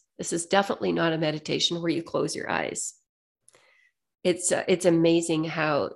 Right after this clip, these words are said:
just that minute of waiting at a traffic light, uh, transforms from something where you're kind of tapping your fingers, wanting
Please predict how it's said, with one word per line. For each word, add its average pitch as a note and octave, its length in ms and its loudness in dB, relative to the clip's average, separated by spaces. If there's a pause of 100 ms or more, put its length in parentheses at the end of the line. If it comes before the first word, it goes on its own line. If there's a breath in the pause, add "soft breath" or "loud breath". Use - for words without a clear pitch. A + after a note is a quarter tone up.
just A3+ 220 -4
that G3 200 0
minute E3+ 500 0
of E3+ 180 -6
waiting E3+ 360 0
at D3+ 60 -6
a D3+ 40 -12
traffic E3 540 -4
light, F3+ 380 -6 (720 loud breath)
uh, E3 220 -6
transforms E3+ 960 2
from D#3+ 380 -4
something E3 320 -2
where D#3+ 100 -4
you're D3 320 -2 (420 loud breath)
kind E3 140 -2
of D#3 60 -2
tapping E3+ 380 0
your D3 100 -4
fingers, E3 520 -2
wanting D#3 640 -2